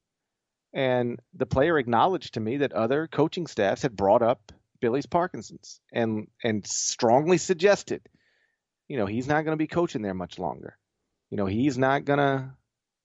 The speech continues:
you know, you, you can go there if you want to, but, like, you don't know who you're gonna be playing for 'cause he's not gonna be there much longer. And you look up seven years later, he's not only still coaching, but he's still operating at a high level.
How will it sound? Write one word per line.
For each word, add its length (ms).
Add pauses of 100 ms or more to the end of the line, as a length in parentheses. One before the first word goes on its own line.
(140)
you 140
know, 80
you, 320
you 180
can 160
go 220
there 140
if 100
you 100
want 280
to, 200
but, 220
like, 400 (460)
you 160
don't 120
know 120
who 80
you're 100
gonna 160
be 100
playing 320
for 200
'cause 120
he's 160
not 140
gonna 140
be 160
there 120
much 280
longer. 340 (880)
And 320
you 300
look 160
up 100
seven 320
years 220
later, 380 (440)
he's 160
not 160
only 140
still 280
coaching, 460
but 100
he's 120
still 200
operating 460
at 60
a 40
high 140
level. 460